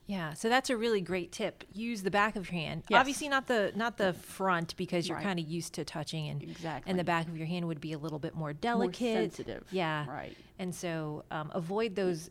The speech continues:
Speaker 1: <clears throat> probably avoid right after getting home at five o'clock or something. Maybe that's a time to, to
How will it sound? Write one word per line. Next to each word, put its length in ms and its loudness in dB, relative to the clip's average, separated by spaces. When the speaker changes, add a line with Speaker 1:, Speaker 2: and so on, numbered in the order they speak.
Speaker 1:
<clears throat> 140 2
probably 520 0
avoid 380 2
right 380 2
after 260 0
getting 300 0
home 260 0
at 140 -4
five 420 -2
o'clock 600 -4
or 100 -4
something. 360 -6
Maybe 220 -2
that's 220 -6
a 40 -10
time 220 -8
to, 320 -16
to 20 -16